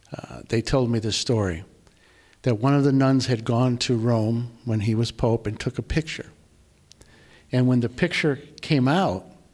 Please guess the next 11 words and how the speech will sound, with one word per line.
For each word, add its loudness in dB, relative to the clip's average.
you 0
could -2
s-, -4
and 0
they 4
saw 2
it 0
with -2
their 2
own 4
eyes, 0